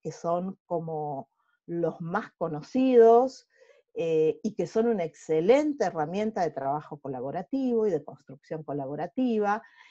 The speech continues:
que además no necesariamente solo se puede, eh, se puede escribir textos, tiene, se pueden, eh, hay planillas de cálculos, hay herramientas para hacer presentaciones,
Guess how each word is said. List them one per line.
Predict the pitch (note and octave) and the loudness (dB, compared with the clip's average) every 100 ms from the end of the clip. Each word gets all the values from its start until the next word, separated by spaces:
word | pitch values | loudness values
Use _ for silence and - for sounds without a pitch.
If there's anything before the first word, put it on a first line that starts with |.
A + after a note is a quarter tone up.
| _ - | _ 0
que | |
además | G3+ G3+ A#3 C#4+ C#4+ - | 0 2 2 0 -2 -2
no | G#3 C#4+ | 0 2
necesariamente | D4+ D4 G#3 G#3 G3+ F3+ G3+ G#3+ G3+ | 2 -2 -6 -4 -4 -4 -6 -6 -6
solo | - F#3 F3+ | -6 -6 -6
se | D#3 | -8
puede, | D3 E3 E3 E3+ - | -4 -4 -2 -4 -6
eh, | D3+ C#3+ | -10 -12
se | D3 D3 | -12 -8
puede | D#3+ D#3+ | -4 -4
escribir | D#3 C#3+ D3 - | -6 -8 -10 -4
textos, | B3+ C4 - _ G#3+ A3+ A3+ - | 0 0 0 _ 0 2 0 -4
tiene, | E3 E3 E3 D#3+ - - _ | -2 -2 -2 -8 -14 -20 _
se | - | -6
pueden, | D#3+ E3+ E3+ E3 E3 E3 | 0 2 4 2 0 -4
eh, | D3+ C#3 C#3+ - - - | -8 -6 -8 -12 -16 -6
hay | E3 | -6
planillas | D#3 D#3 D3+ D3+ C#3 | -2 -4 -4 -8 -8
de | C#3+ | -8
cálculos, | - G3 C#4 - F3+ F3 F3 F3 - | -2 0 2 0 -2 2 2 0 -4
hay | E3 E3+ E3 D#3+ D#3 | -4 -2 -4 -4 -4
herramientas | D#3 D#3 C#3+ D#3 D#3+ E3 | -4 -6 -8 -8 -8 -8
para | D#3 D3 | -8 -8
hacer | - D3 - D#3+ D#3 | -10 -14 -8 -8 -8
presentaciones, | D3+ - D3 C#3 C#3 - C4 C4 A3+ G#3 A3 A3 | -12 -10 -12 -12 -10 4 6 6 4 0 -2 -4